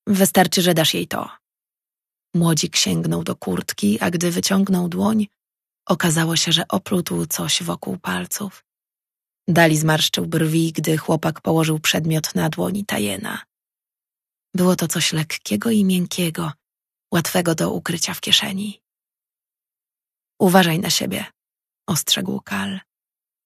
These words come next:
Dali chyba zamierzał spytać, co chłopak dał Tajenowi, ale powstrzymał się.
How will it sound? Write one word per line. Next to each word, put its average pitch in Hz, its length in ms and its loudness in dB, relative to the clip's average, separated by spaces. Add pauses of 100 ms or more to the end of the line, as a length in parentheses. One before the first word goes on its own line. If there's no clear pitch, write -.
(120)
Dali 196 280 4
chyba 196 220 -2
zamierzał 190 380 2
spytać, - 520 -2
co 214 240 0
chłopak 208 420 0
dał 190 220 -2
Tajenowi, 180 720 0
ale 190 160 -2
powstrzymał 156 720 -2
się. 160 260 -2